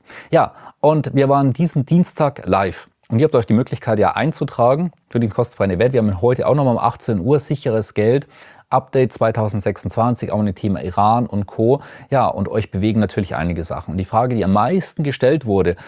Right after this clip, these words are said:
war genau diese, die ich eingangs hatte, und das Thema Enteignung und Zugriff vom Staat. Ich lese mal ein paar Varianten davon kurz vor, es waren noch viel mehr.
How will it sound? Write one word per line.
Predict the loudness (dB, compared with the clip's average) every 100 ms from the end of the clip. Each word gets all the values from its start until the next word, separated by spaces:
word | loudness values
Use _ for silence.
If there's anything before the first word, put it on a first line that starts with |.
| -18 -2
war | 2 2
genau | 2 2 2 2
diese, | -2 -4 -4
die | -4
ich | -6 _ _
eingangs | -4 -2 -2 -4 -6
hatte, | -4
und | -4
das | -4
Thema | -2 0 0
Enteignung | -2 -4 -2 -2
und | -2
Zugriff | -4 -4
vom | -4 -6
Staat. | -6 -8 -6
Ich | -2 0
lese | 2
mal | 0
ein | 0
paar | 0 0
Varianten | 0 0 0 0 -2
davon | -2 -2 -4 -4
kurz | -6 -6
vor, | 0 0
es | 0
waren | -2
noch | -4
viel | -4 0
mehr. | 2 2